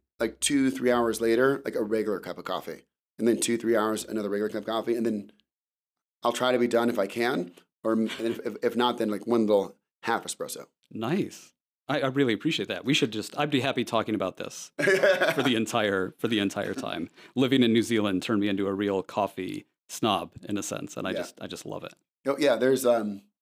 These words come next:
Speaker 1: there's a lot of good coffee out there.
Speaker 2: Okay. All right.
Speaker 1: Although
Speaker 2: Uh,
Speaker 1: the, the one coffee I've never understood is some of these coffees, um, when you can get 'em at a store, it tastes very acidic. Do you know what I'm talking about?
Speaker 2: Oh, yeah.
Speaker 1: I don't understand why people like that.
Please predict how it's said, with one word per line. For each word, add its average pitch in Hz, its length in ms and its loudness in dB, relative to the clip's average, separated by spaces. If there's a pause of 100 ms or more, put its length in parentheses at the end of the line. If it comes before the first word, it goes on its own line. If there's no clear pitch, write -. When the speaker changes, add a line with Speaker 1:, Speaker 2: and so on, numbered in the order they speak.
(440)
Speaker 1:
there's 131 120 0
a 139 40 0
lot 123 260 4
of 117 100 -2
good 101 340 -4 (200)
coffee 95 320 -4
out 76 120 -8
there. 82 180 -14 (140)
Speaker 2:
Okay. 92 300 -8 (300)
All 147 80 2
right. 131 80 2
Speaker 1:
Although 160 140 2
Speaker 2:
Uh, 160 160 0
Speaker 1:
the, 165 60 -6
the 151 80 4
one 185 140 2
coffee 165 260 0
I've 120 100 4
never 123 240 4
understood 113 380 0
is 107 140 -6 (280)
some - 180 -4
of 196 60 -4
these 220 160 -2
coffees, 117 720 -6
um, 95 460 -6 (580)
when 120 80 0
you 131 80 0
can 101 80 -4
get 113 120 2
'em 117 100 2
at 104 80 -2
a 87 40 -6
store, 110 460 -2 (300)
it 127 60 -8
tastes 156 200 -2
very 135 200 0
acidic. - 580 -4 (100)
Do - 60 -12
you 113 40 -2
know 135 60 2
what 170 60 2
I'm - 20 -2
talking 127 240 -2
about? - 340 -2
Speaker 2:
Oh, 165 80 -4
yeah. 139 300 0
Speaker 1:
I - 60 -4
don't 147 80 2
understand 185 320 0
why 135 100 2
people 120 280 -2
like 110 260 0
that. - 200 -10